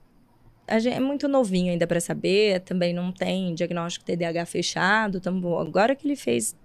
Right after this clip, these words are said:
a primeira avaliação neuropsicológica dele, tamo esperando aí pra o resultado, né? Ele tem questões motoras mais, é,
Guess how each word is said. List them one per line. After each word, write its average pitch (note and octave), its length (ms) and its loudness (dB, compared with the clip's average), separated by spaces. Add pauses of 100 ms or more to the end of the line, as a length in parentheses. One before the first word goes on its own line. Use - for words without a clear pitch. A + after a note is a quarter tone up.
(100)
a G3 180 0
primeira F3+ 720 0 (240)
avaliação F3 720 -2
neuropsicológica E3 1040 -4
dele, A3 360 -2
tamo F3 160 -6
esperando E3+ 580 0
aí F#3 380 -2
pra - 280 -6 (600)
o E3+ 80 -2
resultado, E3+ 840 0
né? F3+ 200 -2
Ele F#3+ 120 -8
tem G3 160 0
questões F3+ 800 -4 (400)
motoras G3+ 640 2
mais, F#3 1120 2 (720)
é, E3 760 -2